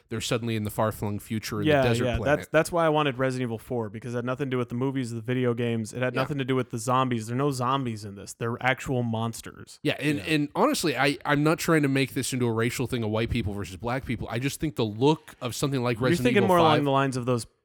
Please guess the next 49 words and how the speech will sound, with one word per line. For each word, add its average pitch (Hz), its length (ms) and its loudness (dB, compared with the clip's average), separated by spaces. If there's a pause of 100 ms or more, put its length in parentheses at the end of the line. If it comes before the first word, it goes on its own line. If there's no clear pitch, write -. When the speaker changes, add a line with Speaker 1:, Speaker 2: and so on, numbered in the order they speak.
Speaker 2:
PlayStation 135 580 -2
commercials 131 460 -6
where 120 120 -4
they 117 120 -4
had 117 200 -4
the 117 140 -4
white 120 280 -4
woman 120 260 -2
and 113 120 -4
the 113 60 -6
black 110 300 -4
woman 113 260 -2
hitting 117 260 -6
each 117 160 -6
other. 120 280 -6 (440)
Speaker 1:
That 135 140 -8
was 143 120 -8
stupid. - 560 -12 (1300)
Speaker 2:
Yeah. 123 300 -2 (500)
Speaker 3:
Yeah. 98 280 -14 (100)
Speaker 1:
No, 127 140 -4
I'm 131 200 -2
thinking 165 360 0
of 127 260 -2
the 123 100 -4
specific 147 440 -2
look 139 340 2
of 113 120 -4
Resident 120 360 -2
Evil 107 260 -6
five 101 480 -4
Speaker 3:
I, 185 180 -4
I 185 80 -4
get 131 100 0
Speaker 1:
would 127 100 2
Speaker 3:
what 131 80 2
you're 123 80 2
Speaker 1:
be 123 40 -4
Speaker 3:
saying. 117 200 -4
Speaker 2:
We, 180 60 4
we 185 140 4
Speaker 1:
Yeah. 160 60 6
Speaker 2:
get 220 140 6
what 202 140 2
you're 151 100 0
saying, 147 180 2
Speaker 1:
Yeah. 104 80 0
Speaker 2:
Andrew. 98 260 -12
Yeah. 107 120 -8